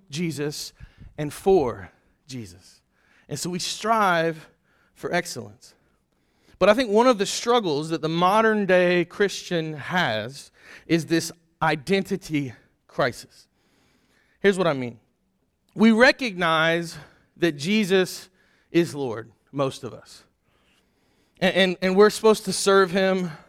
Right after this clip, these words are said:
and, and we probably want to, to a degree, but you know what? W-, w-, we, we don't really know that we can do it on our own power. And so we get to this point where we recognize, hey, we, we do need the Spirit.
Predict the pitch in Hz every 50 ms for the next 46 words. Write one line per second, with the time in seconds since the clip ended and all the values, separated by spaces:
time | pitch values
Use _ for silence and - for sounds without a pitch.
0 | _ _ _ - 165 170 - 175 180 185 196 196 - - 240 240 233 240 208 214
1 | 214 190 170 180 190 196 - - - - 175 147 139 135 - 156 143 135 135 120
2 | 127 135 143 156 147 160 147 170 160 165 _ _ _ _ _ _ _ _ _ -
3 | 185 208 220 226 233 233 226 233 - 185 185 - 175 170 170 - 170 190 180 -
4 | 160 185 185 208 233 254 220 254 254 233 214 202 196 208 208 202 190 180 175 -
5 | 180 175 151 139 202 214 190 165 160 170 - 151 - _ _ _ _ _ _ _
6 | _ _ _ - 160 165 175 165 156 160 160 165 160 160 160 151 135 - _ _
7 | _ _ - - 175 170 160 131 113 107 127 _ _ _ _ _ _ _ _ _
8 | _ _ _ _ _ _ _ _ - 175 180 - 233 220 220 208 208 214 175 220
9 | 269 - 254 240 226 208 - 226 226 233 226 220 208 214 220 202 214 208 202 165
10 | 214 220 214 196 220 214 - 202 214 170 226 247 233 220 214 220 240 269 269 262
11 | 233 202 185 143 143 165 170 170 - - - 262 254 196 170 127 - _ _ _